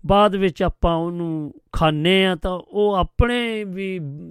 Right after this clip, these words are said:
ਸਰੀਰਾਂ ਤੱਕ ਪਹੁੰਚਦੀ ਆ, ਆਪਣੇ ਤੱਕ ਵੀ ਉਹ ਪਹੁੰਚਦੀ, ਜਿਸ ਦੇ ਕਾਰਨ ਬਹੁਤ ਹੀ ਨੁਕਸਾਨਦਾਇਕਾਂ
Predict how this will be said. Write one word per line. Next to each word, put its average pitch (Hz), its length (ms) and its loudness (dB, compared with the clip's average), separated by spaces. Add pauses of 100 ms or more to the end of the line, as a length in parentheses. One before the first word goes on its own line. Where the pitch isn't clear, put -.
ਸਰੀਰਾਂ 180 580 0
ਤੱਕ 143 280 -4
ਪਹੁੰਚਦੀ 147 680 0
ਆ, 135 100 0
ਆਪਣੇ 160 380 2
ਤੱਕ 147 300 -4
ਵੀ 139 180 -4
ਉਹ 139 100 -2
ਪਹੁੰਚਦੀ, 147 580 -6
ਜਿਸ 131 280 -2
ਦੇ 147 180 2
ਕਾਰਨ 139 420 0 (440)
ਬਹੁਤ 196 300 4
ਹੀ 170 120 2
ਨੁਕਸਾਨਦਾਇਕਾਂ 143 1400 0